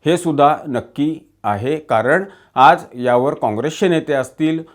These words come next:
अ, राष्ट्रवादी काँग्रेस शरदचंद्र पवार पक्षाचे असतील किंवा खुद्द उद्धव ठाकरे असतील, यांनी पत्रकारांनी, अ, काही प्रश्न विचारलेले, त्यावर उद्धव ठाकरे यांनी तर या प्रश्नाला बगल देत महाविकास आघाडीचा चेहरा महाराष्ट्र असेल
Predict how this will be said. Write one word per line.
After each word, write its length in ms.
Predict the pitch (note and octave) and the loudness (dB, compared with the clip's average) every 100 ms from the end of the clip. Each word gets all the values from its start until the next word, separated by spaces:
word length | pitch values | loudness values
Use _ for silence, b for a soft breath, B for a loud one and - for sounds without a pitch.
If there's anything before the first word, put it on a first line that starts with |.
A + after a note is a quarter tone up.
| b b | b b
अ, 40 | A#2+ | -4
राष्ट्रवादी 760 | A#2+ A#2+ A#2+ A2+ - D#3 D#3 | 0 2 2 0 0 2 2
काँग्रेस 440 | D#3 C#3+ C3 C#3 - B2 - | 0 -2 -2 -4 -8 -14 -6
शरदचंद्र 440 | A#2 B2 C#3+ C3 | -4 -2 -4 -4
पवार 280 | C3 B2 A#2 | -2 0 -2
पक्षाचे 460 | A2+ G2+ A#2+ A#2+ B2 | -4 -10 -10 -6 -8
असतील 460 | - - G#2+ F2+ F#2 b b - | -8 -8 -8 -8 -10 b b -6
किंवा 220 | C#3+ F3 E3+ | -2 -2 -2
खुद्द 220 | E3 D#3+ | -2 4
उद्धव 380 | F#3+ C3+ D3 G3 | 4 4 4 4
ठाकरे 280 | F#3 D#3 C3 | 4 0 -2
असतील, 400 | - - G#2 G#2+ | -4 -8 -6 -2
यांनी 220 | A#2+ D3 | -2 -4
पत्रकारांनी, 840 | C#3+ - C#3 D3 C#3 C#3 D3 D#3+ b b b | -6 -6 -4 -2 -2 -2 -4 -6 b b b
अ, 340 | A2+ B2+ B2+ B2 | -4 0 2 0
काही 260 | B2 B2 | -2 -4
प्रश्न 360 | D#3 B2 - E3+ | -4 -4 -4 -2
विचारलेले, 600 | F3 D3 D3 B2 A#2 G#2+ | -2 0 0 0 -2 -4
त्यावर 420 | G#2 A#2+ B2+ C#3+ E3 b b - | -2 -2 0 -2 -6 b b -6
उद्धव 300 | C3 C#3 D#3+ | 2 4 4
ठाकरे 300 | D#3+ E3 D#3 | 4 0 0
यांनी 200 | C#3+ D3 D#3 | 2 0 0
तर 80 | |
या 100 | D3+ | 0
प्रश्नाला 440 | D3 C#3 - C#3+ D3 | -2 -6 -4 -2 0
बगल 400 | B2 A2+ C3+ B2 | 0 0 0 0
देत 200 | G#2 F#2 - _ - | -2 -6 -10 _ -4
महाविकास 520 | A#2 C3 C#3 C#3 B2+ | 0 0 0 -4 -4
आघाडीचा 380 | A#2 B2 A#2 A#2+ | -4 -4 -4 -6
चेहरा 360 | B2+ G#2+ A#2 | -4 -2 0
महाराष्ट्र 540 | A#2 F#2 F#2 C#3 - C#3+ | -2 -6 -8 -8 -2 -2
असेल 360 | G#2+ G2+ F2 | -2 -8 -10